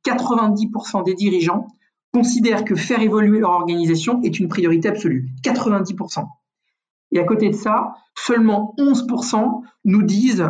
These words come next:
avoir les capacités pour y arriver. Quatre-vingt-dix pour cent veulent le faire, onze pour cent seulement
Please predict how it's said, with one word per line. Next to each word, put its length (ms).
avoir 240
les 120
capacités 500
pour 160
y 60
arriver. 340
Quatre-vingt-dix 500
pour 160
cent 160
veulent 140
le 100
faire, 580
onze 180
pour 160
cent 140
seulement 440